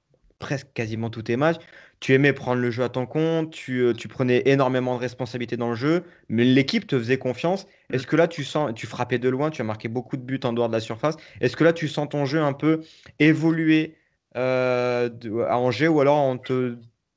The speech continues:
Speaker 1: demande d'être un peu dans le même registre qu'à Clermont ?
Speaker 2: On va dire, j'évolue, oui, j'évolue parce que je, je, je progresse d'année en année, hein, forcément,
Speaker 1: Mhm.
Speaker 2: même si, euh, c'est pas les mêmes, euh,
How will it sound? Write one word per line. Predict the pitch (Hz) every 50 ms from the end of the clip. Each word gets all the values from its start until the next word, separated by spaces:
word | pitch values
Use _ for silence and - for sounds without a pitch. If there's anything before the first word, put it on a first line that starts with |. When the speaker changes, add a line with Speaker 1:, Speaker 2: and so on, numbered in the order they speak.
| _ _
Speaker 1:
demande | _ 135 131 131 139 147 147
d'être | 139 135 127
un | 123 123
peu | 123 - -
dans | 139
le | 131 131
même | 131 131
registre | 120 127 127 117 131 131 -
qu'à | 131 117
Clermont ? | - 123 117 120 117 113 - _ _ _ _ _ _ _ _ _ _ _ _ _ _ _ _ _ _ _ _ _ _ _ _
Speaker 2:
On | 151
va | 135 139 151
dire, | 151 180 180 165 156 147
j'évolue, | 135 147 147 135 147 147 151 156 156 156 156 156 156 156 156 156 151 151 -
oui, | 151 196 202
j'évolue | 143 147 135 131 139 147 175 170
parce | - 127 -
que | _ - 117 110
je, | 110 113 110 110 113 110 110 110
je, | 110 110 110
je | 110 127
progresse | 110 - - - 120 113 - 120 117 113
d'année | 117 113 113 113 113
en | 110 113 120
année, | 139 175 208 208
hein, | 160 143 139
forcément, | - 117 - - - 123 147 180 170 151
Speaker 1:
Mhm. | 131
Speaker 2:
même | 123 123 123 123
si, | - - - 139 135 139 139 139
euh, | 127 120 113
c'est | 113 - 113
pas | - 127 123
les | 120 120
mêmes, | 120 120 123 120 120 120
euh, | 117 113 113 113 113 117 117 120